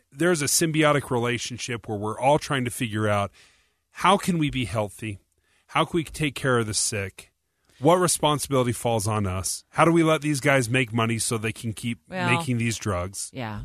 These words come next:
Speaker 2: And
Speaker 1: It's
Speaker 2: ma-
Speaker 1: not as easy as
Speaker 2: yeah,
Speaker 1: just
Speaker 2: where
Speaker 1: saying,
Speaker 2: they
Speaker 1: "You know what, let's cap insulin at thirty-five bucks."
Speaker 2: And it's also not as easy as everybody just stop eating cheeseburgers
Speaker 1: Yeah.
Speaker 2: and you're gonna get rid of your diabetes.
Speaker 1: True. Yep, absolutely.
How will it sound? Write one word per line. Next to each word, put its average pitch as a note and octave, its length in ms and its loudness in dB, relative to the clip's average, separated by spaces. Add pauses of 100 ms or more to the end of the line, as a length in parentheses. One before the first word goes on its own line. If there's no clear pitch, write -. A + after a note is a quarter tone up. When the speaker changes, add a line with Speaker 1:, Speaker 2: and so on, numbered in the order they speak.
(120)
Speaker 2:
And E3 80 -2
Speaker 1:
It's E3+ 80 2
Speaker 2:
ma- G3 80 4
Speaker 1:
not B3+ 220 6
as G3+ 120 0
easy F#3 300 2
as D3 60 2
Speaker 2:
yeah, B2 80 2
Speaker 1:
just D#3+ 180 0
Speaker 2:
where D#3 80 4
Speaker 1:
saying, C#3+ 140 2
Speaker 2:
they D3+ 60 -4
Speaker 1:
"You E3+ 40 4
know F3 140 6
what, F3 240 4 (200)
let's C#3 280 -2
cap F#3 400 2
insulin D3 520 -2
at G2 80 -10
thirty-five A#2+ 600 -4
bucks." - 460 -16 (100)
Speaker 2:
And G3+ 160 -6
it's G#3 160 -8
also B3 260 -2
not E3 220 -4
as D3+ 160 -6
easy C#3+ 380 -4
as - 400 -6 (400)
everybody D#3 340 -4
just C3 160 -4
stop C3+ 260 -4
eating C3 220 -6
cheeseburgers B2+ 640 -8
Speaker 1:
Yeah. F3 100 2
Speaker 2:
and B2+ 80 -2
you're B2+ 100 -4
gonna B2 140 -4
get A#2 140 -8
rid A#2+ 120 -6
of A#2 60 -6
your A2+ 80 -6
diabetes. G2+ 500 -8
Speaker 1:
True. D3 140 2 (720)
Yep, C#3 220 -6
absolutely. A2+ 600 -4